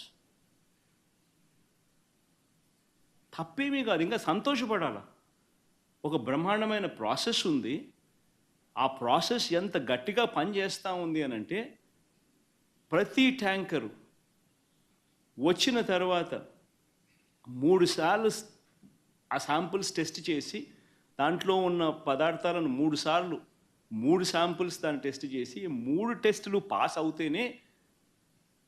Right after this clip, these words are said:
దానికి యాక్సెప్ట్ చేస్తూ లోపలికి పంపించే కార్యక్రమం చేస్తారు అన్న ఒక మంచి రోబస్ట్ ప్రాక్టీస్ అనేది ఏదైతే ఉందో, ఆ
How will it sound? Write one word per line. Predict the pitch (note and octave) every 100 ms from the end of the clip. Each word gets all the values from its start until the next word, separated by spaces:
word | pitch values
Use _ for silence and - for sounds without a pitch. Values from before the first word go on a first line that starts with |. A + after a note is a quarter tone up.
| _
దానికి | G2+ D3 G3+ A3 C4+ A#3+ - - _ _
యాక్సెప్ట్ | C#3+ F#3+ - B3+ A#3 -
చేస్తూ | F#3+ F#3+ -
లోపలికి | A3+ G#3 A3 A3 F#3+
పంపించే | F3 E3+ D#3+ -
కార్యక్రమం | E3+ A#2 B2+ E3 G3 G#3+ G#3 F3+
చేస్తారు | E3+ - F3+ F3+
అన్న | F3 F3
ఒక | D#3
మంచి | B2+ A2+ C#3 - G#3
రోబస్ట్ | G#2+ C#3+ F3 A3 - - - - _ _ _
ప్రాక్టీస్ | - A#2+ - - C#4 -
అనేది | A#3 A#3 A3
ఏదైతే | G#3+ G3 F3+ F3
ఉందో, | D#3 B2 G#2+ C#3+ - - _ _ _
ఆ | -